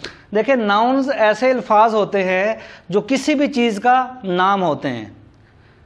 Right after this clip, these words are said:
जब कोई बच्चा इस दुनिया में आता है, याद रखें, एक नेचुरल एबिलिटी है कि वो सबसे पहले दुनिया में आके कोई नाउन ही बोलता है।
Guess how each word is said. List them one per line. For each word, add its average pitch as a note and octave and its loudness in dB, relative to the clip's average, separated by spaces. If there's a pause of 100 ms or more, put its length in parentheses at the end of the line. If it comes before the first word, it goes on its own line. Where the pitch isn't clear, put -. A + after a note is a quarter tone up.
(380)
जब G#3+ 2
कोई C4 2
बच्चा G3 2
इस A#3 0
दुनिया G3+ 0
में A#3+ -2
आता G3 4
है, G#3+ 2
याद G3 2
रखें, G#3 -2
एक A3 -2
नेचुरल E3+ 0
एबिलिटी F3 -2
है E3 0
कि E3 -8
वो E3+ -2
सबसे A3 -2
पहले G3+ 0
दुनिया E3 -4
में F3 -4
आके D#3 0
कोई F3+ -2
नाउन F3+ 0
ही G3+ 0
बोलता B2+ -2
है। G2+ -8